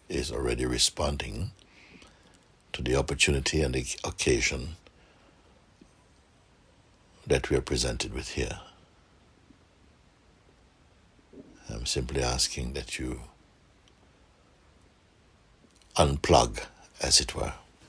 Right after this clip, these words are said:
You'll find this is not difficult. Uh, meaning, if I were to ask you just to leave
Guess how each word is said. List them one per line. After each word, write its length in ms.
You'll 200
find 380
this 260
is 80
not 220
difficult. 520
Uh, 500
meaning, 540
if 200
I 80
were 140
to 140
ask 300
you 260
just 280
to 60
leave 600